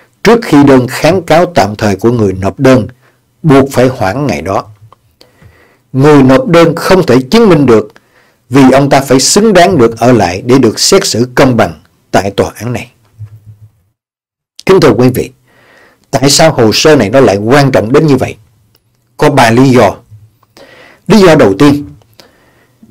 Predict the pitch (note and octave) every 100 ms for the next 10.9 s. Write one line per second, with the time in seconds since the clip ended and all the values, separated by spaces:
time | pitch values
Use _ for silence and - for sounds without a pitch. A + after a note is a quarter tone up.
0 | _ _ - C3 E3 - F3 F3 - D#3+
1 | C#3+ A2+ G#2 G#2+ G2+ G2 C#3+ E3+ E3+ E3
2 | E3+ C#3 C3 B2 - A2 G2+ F#2+ F2 G2+
3 | C3+ _ _ - C3 A#2 A#2+ A#2+ E3 _
4 | - _ _ _ _ _ _ _ _ _
5 | B2 E3+ F3 G3 - A2+ A#2 E3+ F3+ G3+
6 | D3+ D3 C#3+ A2 G2 F2+ C#3+ E3 C3 G2
7 | F2 F#2+ - B2 C3+ B2 A2+ - - -
8 | _ _ _ _ _ - D#3 B3 B3 A2+
9 | - D3+ E3+ E3 D#3 A#2+ G#2+ G#2 A2 D#3+
10 | - _ _ _ - - _ -